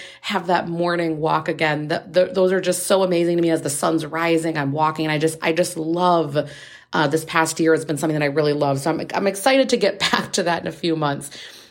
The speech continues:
Okay, so today we're gonna talk about something that I see people struggle with when they are well into their journey with working on health. Maybe part of that, again, is releasing some weight.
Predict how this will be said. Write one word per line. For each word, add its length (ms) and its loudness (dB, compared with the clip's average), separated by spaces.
Okay, 220 2
so 260 2
today 440 0
we're 140 0
gonna 140 0
talk 240 -2
about 180 -2
something 300 -2
that 260 -2
I 540 -2
see 420 -4
people 320 0
struggle 400 2
with 360 0
when 200 2
they 100 4
are 180 6
well 580 4
into 440 2
their 540 -2
journey 360 0
with 200 -2
working 420 0
on 160 -2
health. 480 0
Maybe 260 2
part 280 0
of 40 4
that, 160 2
again, 380 0
is 420 0
releasing 540 -2
some 280 -2
weight. 360 2